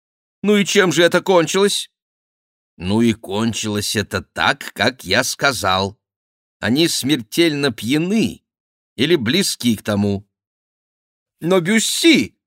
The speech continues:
Бюсси! Бюсси их спаивает.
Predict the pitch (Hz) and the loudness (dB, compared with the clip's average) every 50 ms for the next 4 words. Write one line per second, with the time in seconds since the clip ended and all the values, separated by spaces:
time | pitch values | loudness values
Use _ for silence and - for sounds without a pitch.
0 | _ _ _ _ _ _ _ - - 135 - - - - - - 233 262 240 185 | _ _ _ _ _ _ _ -12 -10 -8 -6 -4 -4 -2 -2 -2 0 0 0 0
1 | - - _ _ _ _ _ _ _ _ _ _ _ _ _ _ _ _ _ _ | -2 -6 _ _ _ _ _ _ _ _ _ _ _ _ _ _ _ _ _ _
2 | _ _ _ _ _ _ _ - 82 80 87 85 80 - - - - - - 87 | _ _ _ _ _ _ _ -14 -10 -8 -8 -8 -6 -6 -6 -6 -6 -6 -4 -4
3 | 85 82 82 - - - - - _ 85 80 73 71 71 69 60 60 57 50 - | -4 -4 -6 -8 -8 -10 -10 -8 _ -4 -4 -2 -4 -6 -10 -14 -16 -18 -18 -20
4 | - - - | -20 -20 -20